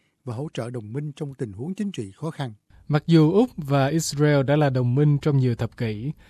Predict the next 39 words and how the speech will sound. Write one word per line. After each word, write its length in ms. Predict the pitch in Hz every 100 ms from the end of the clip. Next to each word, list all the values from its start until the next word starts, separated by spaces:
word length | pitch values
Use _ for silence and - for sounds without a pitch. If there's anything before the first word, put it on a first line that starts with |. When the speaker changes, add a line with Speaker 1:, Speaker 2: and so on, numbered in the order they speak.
| - -
Speaker 2:
giữa 160 | 127 151
hai 160 | 180
nước 240 | 175 247 -
ít 240 | 226 - -
có 100 | 190
hoạt 220 | 151 -
động 160 | 254 -
thông 200 | 165 143
thương 260 | 151 143
mua 160 | 135 135
bán. 380 | 123 127 139 196 - - - - -
Bộ 140 | 160
Ngoại 200 | 165 170
giao 240 | 170 175
và 180 | 151 143
Thương 180 | 127 156
mại 120 | 139
Úc 120 | 196 214
cho 180 | - 147
biết, 260 | 135 208 - - - -
nước 120 | 180 226
Úc 220 | 262 -
đứng 320 | 151 151 185
thứ 160 | 175 175
hai 160 | 190
mươi 140 | 156 147
ba 260 | 143 143
trên 180 | 135 139
bảng 160 | 113 120
xếp 180 | 208 -
hạng 260 | 127 143
thị 140 | 143 143
trường 220 | 139 117
xuất 260 | - 196
cảng 180 | - 107
hàng 220 | 143 131
đầu 260 | 120 120 107
của 140 | - 123
Israel 520 | 143 135 135 127